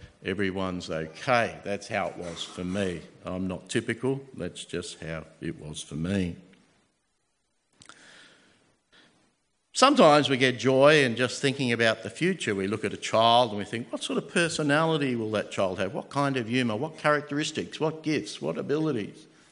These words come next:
And, and we just sort of play with those thoughts.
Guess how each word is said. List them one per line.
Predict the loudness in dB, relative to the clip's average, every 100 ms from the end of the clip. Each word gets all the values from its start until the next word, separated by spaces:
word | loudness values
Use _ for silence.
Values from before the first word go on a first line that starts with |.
| -4
And, | -4 -2
and | 0 0
we |
just | -2 -6 -2
sort | -2
of | -2 -8 -20 -20 _ _
play | 0 2 2
with | 0 -4 -4
those | -2 0 -2 -6
thoughts. | -4 -2 -4 -8 -18